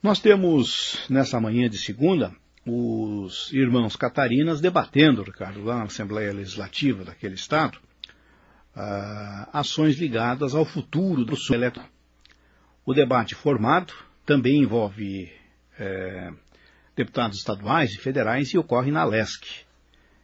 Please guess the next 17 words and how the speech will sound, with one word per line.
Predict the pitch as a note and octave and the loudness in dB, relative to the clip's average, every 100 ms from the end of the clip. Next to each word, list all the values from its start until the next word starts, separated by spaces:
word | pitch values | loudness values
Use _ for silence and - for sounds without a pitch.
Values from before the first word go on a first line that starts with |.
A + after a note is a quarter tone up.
| _ | _
Essa | - - | -4 0
audiência | C#3 C#3 C3 F2 | 2 2 0 -2
pública, | - F3 B2 G#2+ | 2 4 2 -4
na | G#2+ G2 | -8 -8
verdade, | G2 G2+ D#3 B2+ - - _ _ _ _ _ _ | -6 0 0 -2 -8 -20 _ _ _ _ _ _
tem | C3 C#3 | 2 2
como | C#3 D#3 D#3+ E3 E3 C#3+ | 4 4 4 2 4 2
ponto | - C#3 B2 | 2 2 4
central | - C#3+ A#2 C3+ | 2 2 2 2
a | D3+ | 2
proposta | G3 F3 A2+ D3 C3 - - - _ | 2 2 4 4 4 -2 -14 -16 _
lançada | A2+ A#2+ G2+ C#3 C#3+ G#2+ | -4 -4 -2 0 0 0
pela | G2+ G#2+ G2+ | -4 -4 -4
Eletrosul, | G2+ G2+ D3 D3 D#3+ | -6 -4 -4 -2 -2
que | D#3+ G3 | 0 0
incorpora, | F#3+ E3 - B2 D3+ G#2+ - _ - _ _ _ _ _ - | 2 2 2 2 2 2 -6 _ -20 _ _ _ _ _ -10
eh, | G#2+ G#2 G#2 G2+ G2+ G2 F#2+ | -6 -4 -4 -4 -6 -8 -10